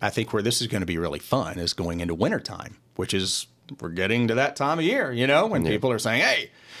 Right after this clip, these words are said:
Speaker 1: is it gonna, when's my first snow day?" You know, "Is it gonna be cold, snow?"
Speaker 2: When, when do you plan on, I get this all the
Speaker 1: We,
Speaker 2: time.
Speaker 1: yeah.
Speaker 2: You know what I'm getting ready to say.
Speaker 1: Yeah,
Speaker 2: When do you
Speaker 1: winter
Speaker 2: plan the,
Speaker 1: forecast.
Speaker 2: the
Speaker 1: We,
Speaker 2: season?
Speaker 1: we usually do that in the f-, uh, first half of November.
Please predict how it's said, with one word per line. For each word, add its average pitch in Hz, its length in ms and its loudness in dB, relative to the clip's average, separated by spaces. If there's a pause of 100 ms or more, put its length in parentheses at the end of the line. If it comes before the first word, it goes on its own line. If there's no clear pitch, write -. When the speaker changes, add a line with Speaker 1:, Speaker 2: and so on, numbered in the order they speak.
(420)
Speaker 1:
is 135 100 0
it 135 80 0
gonna, 143 520 0
when's 180 200 -2
my 202 120 4
first 202 280 4
snow 196 220 8
day?" 113 300 4 (600)
You 117 80 4
know, 120 340 2
"Is 107 80 -2
it - 40 2
gonna 165 140 2
be 156 140 0
cold, 175 420 4
snow?" 170 500 2 (260)
Speaker 2:
When, 147 500 2 (160)
when 143 400 2
do 135 80 2
you 131 160 2
plan 120 340 2
on, 98 320 2
I 95 200 2
get 127 180 2
this 120 160 4
all 98 100 4
the 151 60 8
Speaker 1:
We, 175 100 8
Speaker 2:
time. 113 220 4
Speaker 1:
yeah. 123 300 4
Speaker 2:
You 98 120 4
know 120 80 6
what 110 80 4
I'm 98 60 0
getting 85 140 0
ready 92 120 4
to 82 40 -4
say. 117 160 4
Speaker 1:
Yeah, 131 180 6
Speaker 2:
When 107 60 4
do - 0 -
you 120 60 6 (120)
Speaker 1:
winter - 40 4
Speaker 2:
plan 123 200 6
the, 98 100 2
Speaker 1:
forecast. 143 180 4
Speaker 2:
the - 180 4
Speaker 1:
We, - 80 6
Speaker 2:
season? 90 220 2
Speaker 1:
we 214 200 4
usually 170 320 4
do 165 200 8
that 151 360 6
in 123 720 4
the 117 80 2
f-, - 140 -14 (140)
uh, 90 120 2
first 175 300 0
half 139 260 2
of 117 200 0
November. 104 680 0